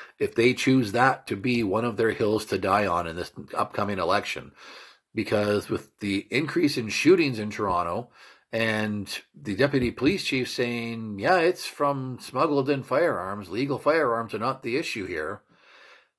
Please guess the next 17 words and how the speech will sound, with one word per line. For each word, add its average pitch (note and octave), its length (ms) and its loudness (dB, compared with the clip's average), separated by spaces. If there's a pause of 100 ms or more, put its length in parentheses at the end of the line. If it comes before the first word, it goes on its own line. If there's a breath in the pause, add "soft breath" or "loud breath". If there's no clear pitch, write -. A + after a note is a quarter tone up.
(280)
I - 80 2
think G3+ 220 2
enough F3 200 2
people D#3 340 2
have, A#2 220 0
or B2+ 300 4
have, A#2+ 240 -2
have A2+ 180 -2
opened C3+ 280 2
their A2 160 0
eyes, F2 400 -4 (100)
and G2+ 240 -4
enough C#3 260 -2
people D3 300 2
have G#2+ 200 -2
understood A2+ 680 0
that G2 460 0